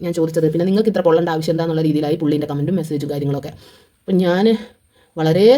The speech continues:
സന്തോഷത്തിൽ എനിക്ക് പോസിറ്റീവായിട്ട് നമ്മളെ ലൈവിൽ സംഭവിക്കുന്നുണ്ട് എന്ന് പറഞ്ഞ് നാവ് ഉള്ളിലോട്ട് ഇടേണ്ട താമസം എനിക്ക്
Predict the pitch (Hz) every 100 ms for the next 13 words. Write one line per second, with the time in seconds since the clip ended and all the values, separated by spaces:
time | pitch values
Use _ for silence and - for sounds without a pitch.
0 | 277 226 220 214 214 220 220 - - 202
1 | 208 233 226 202 196 202 - - 185 180
2 | 180 190 208 185 190 202 208 185 196 208
3 | 180 196 185 170 185 208 196 170 180 226
4 | 233 190 208 214 202 170 196 226 269 -
5 | _ _ _ _ 185 185 196 208 208 _
6 | _ _ _ - 196 208